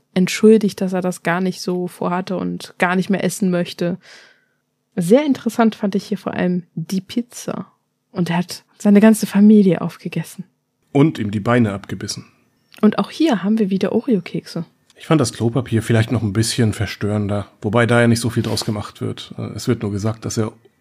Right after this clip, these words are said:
Speaker 2: unbeschreibliche Dinge mit dieser Klopapierrolle get-, gemacht hat.
Speaker 1: Ja, das willst du nicht wissen, Mann.
Speaker 2: Ja. Hier muss ich allerdings auch mal Kritik üben, ausnahmsweise, an diesem Film
Speaker 1: Mhm.
Speaker 2: und an der inneren Logik des Films.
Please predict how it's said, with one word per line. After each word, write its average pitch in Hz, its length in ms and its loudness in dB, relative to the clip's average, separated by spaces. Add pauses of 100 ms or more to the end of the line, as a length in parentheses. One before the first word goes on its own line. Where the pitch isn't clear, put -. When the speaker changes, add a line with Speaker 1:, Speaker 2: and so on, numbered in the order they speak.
(140)
Speaker 2:
unbeschreibliche 117 920 0
Dinge 104 320 -4
mit 101 340 -12
dieser 104 280 -6
Klopapierrolle 107 640 -8
get-, - 320 -20
gemacht - 320 -6
hat. - 180 -14 (320)
Speaker 1:
Ja, 214 320 2
das - 260 -4
willst - 300 -6
du 196 60 -2
nicht 214 260 -4
wissen, 208 420 -6
Mann. 214 240 -8 (280)
Speaker 2:
Ja. 113 180 -6 (640)
Hier 131 100 2
muss 151 140 6
ich 139 100 2
allerdings 127 480 2
auch - 140 -6
mal 117 300 4 (180)
Kritik - 440 -2
üben, 117 360 4
ausnahmsweise, 120 640 2
an 123 100 2
diesem 113 200 4
Film 120 380 2 (240)
Speaker 1:
Mhm. 202 160 -2
Speaker 2:
und 101 100 2
an 113 100 2
der 113 120 2
inneren 110 300 2
Logik 107 300 -2
des - 160 -6
Films. 117 420 0